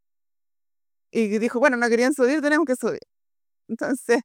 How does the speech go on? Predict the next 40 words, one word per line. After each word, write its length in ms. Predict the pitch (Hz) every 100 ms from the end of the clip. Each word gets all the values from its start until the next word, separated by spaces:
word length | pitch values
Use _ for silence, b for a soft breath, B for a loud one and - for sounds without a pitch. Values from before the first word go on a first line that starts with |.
| _ _ _ -
al 160 | 196 190
final 260 | 214 226
llegamos 360 | 214 208 226 247
a 40 |
la 140 | 262 262
cima 420 | - 294 311 311
y 80 | 254
cuando 300 | 196 208 208
llegamos 400 | 202 208 226 247
a 40 |
la 120 | 247 254
cima, 360 | 269 262 285
la 380 | 214 190 180 175
Virgen 500 | 175 226 262 277 240
estaba, 480 | 226 214 214 208 196 -
eh, 220 | 190 180
fracturada 680 | - 202 - 175 202 254 262
un 100 | 262
poco, 300 | 262 269 277
o, 440 | 302 202 175 156 185
o 40 |
en 100 | 180
realidad 280 | 190 190 208
no, 200 | 220 202
no 200 | 202 202
recordamos 400 | 202 185 202 220
bien 140 | 233
esa 140 | 254 254
parte, 280 | 254 262 349 _ _ _ _ -
pero 140 | 226
se 120 | 202
sentían 320 | 214 202 226 226
muchas 320 | 247 294 285
sirenas 760 | 262 233 226 226 262 370 - _ -
de 180 | 190 180
bomberos, 680 | 175 175 214 233 226 226
de 60 | 196
ambulancia 720 | 180 175 185 196 196 - 208
y 80 | 170
eso. 200 | -